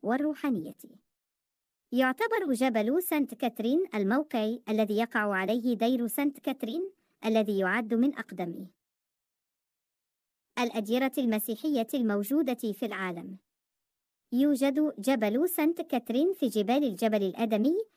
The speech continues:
وهو أعلى قمة في مصر، حيث يبلغ ارتفاعه حوالي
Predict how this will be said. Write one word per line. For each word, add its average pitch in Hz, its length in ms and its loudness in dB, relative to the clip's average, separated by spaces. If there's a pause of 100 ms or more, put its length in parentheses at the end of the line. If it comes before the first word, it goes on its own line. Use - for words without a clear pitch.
(200)
وهو 226 220 2
أعلى 214 340 0
قمة 226 560 2
في 233 100 0
مصر، 226 280 0 (500)
حيث 240 240 0
يبلغ 226 360 2
ارتفاعه 247 760 0
حوالي 220 560 2